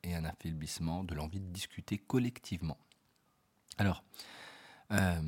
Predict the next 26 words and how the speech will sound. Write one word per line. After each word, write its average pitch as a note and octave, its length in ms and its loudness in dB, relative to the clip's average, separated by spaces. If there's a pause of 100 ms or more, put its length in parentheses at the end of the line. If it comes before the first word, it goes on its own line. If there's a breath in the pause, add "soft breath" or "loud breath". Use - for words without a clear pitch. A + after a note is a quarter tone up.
(140)
je - 60 -6
suis - 120 0
pas A#2+ 120 6
en G#2 100 6
train - 160 2
de F#2 160 4
faire, G2 340 0
euh, D2+ 120 -2 (320)
une, D#2+ 840 -4 (140)
un, D#2+ 260 -2
une F2 160 0
plaidoirie F#2+ 500 4
contre - 400 2
la D#2+ 100 0
télé. - 320 -6 (140)
Par - 160 -2
contre, A2+ 220 2
c'est - 200 -6
important - 760 -4 (220)
de F2 160 -2
le D#2+ 80 -2
prendre F#2+ 400 -2
en D#2+ 100 -2
compte, - 340 -10 (440 loud breath)
surtout - 1000 0
aujourd'hui. F2+ 600 -2